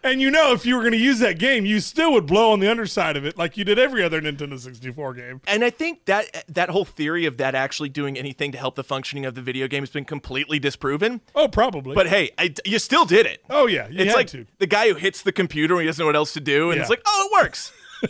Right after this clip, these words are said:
Speaker 1: So that, yeah, that's what you do with your one and a half million dollar video game.
Speaker 2: The previous record was held by a copy of Legends of Zelda: Ocarina of Time, which sold for eight hundred and seventy thousand dollars just day before.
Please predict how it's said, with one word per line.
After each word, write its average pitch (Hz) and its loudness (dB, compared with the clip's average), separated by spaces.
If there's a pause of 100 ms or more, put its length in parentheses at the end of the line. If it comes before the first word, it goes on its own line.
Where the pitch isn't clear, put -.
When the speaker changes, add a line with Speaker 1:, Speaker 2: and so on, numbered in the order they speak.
(280)
Speaker 1:
So - -6
that, 226 -2
yeah, 175 -8 (100)
that's 156 -14
what 131 -16
you 135 -14
do 135 -4
with 123 -6
your 120 -10 (280)
one 165 2
and 147 -2
a - 0
half 139 -2
million 143 -4
dollar 131 -8
video 127 -6
game. 117 -6 (160)
Speaker 2:
The 170 2
previous 247 -2
record 214 2 (160)
was 170 0
held 180 0
by 156 4
a 139 2
copy 175 -2
of 139 -2
Legends 143 -2
of 131 -2
Zelda: 143 0
Ocarina 139 -2
of 123 -12
Time, 208 -2
which 151 -4
sold 151 2
for 143 0
eight 143 -4
hundred 143 -2
and 127 -10
seventy 135 -4
thousand 147 0
dollars 123 0
just - -8
day 131 2
before. 214 2